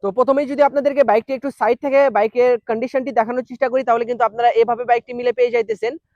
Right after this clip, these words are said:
আর বরাবরের মতো আপনাদেরকে বাইকটি একটু ফ্রন্ট সাইড থেকে দেখাই দিব। বাইকের যদি সামনের একটু ভাইজারটি লক্ষ্য করেন, অরিজিনাল কিন্তু পানি কালার ভাইজার পেয়ে যাইতেছেন এবং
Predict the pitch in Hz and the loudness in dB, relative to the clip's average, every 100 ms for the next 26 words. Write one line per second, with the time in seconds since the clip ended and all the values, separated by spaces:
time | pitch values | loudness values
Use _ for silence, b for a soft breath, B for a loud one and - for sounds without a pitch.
0 | b b b - 175 175 185 233 254 269 | b b b 0 2 2 2 2 2 0
1 | 262 269 240 254 254 247 226 226 254 - | 0 0 0 -2 -2 -2 -2 -4 -8 -8
2 | 262 - 226 240 254 254 247 226 190 196 | -10 -4 -4 -2 -2 -4 -4 -4 0 -2
3 | 175 208 285 _ _ _ 185 208 269 233 | 0 -4 -4 _ _ _ 2 2 0 -4
4 | 277 - 233 254 269 269 180 175 202 254 | -6 -2 0 0 -2 -4 -2 0 2 0
5 | - 262 240 247 262 254 214 220 202 254 | 0 0 0 2 2 0 2 2 2 -2
6 | 247 254 233 262 269 208 220 240 247 247 | -2 -4 -6 -4 -2 -2 -2 2 4 4
7 | 254 - _ 180 196 240 247 240 240 233 | 2 -6 _ -2 0 0 0 0 0 -2
8 | 240 247 269 285 _ _ 185 220 | -2 -2 -2 -4 _ _ -2 0